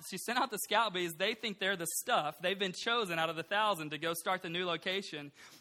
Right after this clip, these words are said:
So three days go by. They keep waiting on everybody else to show up. They don't show up, and then they can't remember where they, where, where the home was. I'm like, "This is fascinating." And so, um, 'cause I'm like, "Why,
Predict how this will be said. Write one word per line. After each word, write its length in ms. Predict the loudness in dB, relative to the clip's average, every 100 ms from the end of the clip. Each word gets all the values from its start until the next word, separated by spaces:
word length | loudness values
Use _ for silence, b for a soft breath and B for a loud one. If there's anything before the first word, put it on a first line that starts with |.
| B
So 160 | -2
three 220 | 2 2
days 220 | 4 2 2
go 140 | 2
by. 220 | 4 4
They 140 | 4 0
keep 180 | -4
waiting 220 | 0 0 2
on 80 |
everybody 240 | 0 2 0
else 100 | 0
to 60 | -2
show 220 | 0 2
up. 180 | 2 2
They 80 |
don't 160 | 0 -2
show 240 | -2 0
up, 140 | 0 0
and 100 | -4
then 80 | -4
they 120 | -6
can't 260 | -6 -6
remember 480 | -6 -4 -4 -4 -8 -10 b
where 260 | -4 0 0
they, 340 | -2 -4 -6 -12 _ -12
where, 180 | -8 -6
where 180 | 0 0
the 80 | 0
home 180 | -4
was. 260 | -2 -2 -4
I'm 80 | -8
like, 140 | -8 -8
"This 140 | -10
is 120 | -10 -14 _ 0
fascinating." 680 | 2 2 0 -4 -6 -8 -10
And 100 | -6
so, 280 | 0 0 0 B B
um, 160 | -2 0
'cause 160 | -2
I'm 80 | -2
like, 180 | 0 -2 -4
"Why, 320 | -2 0 0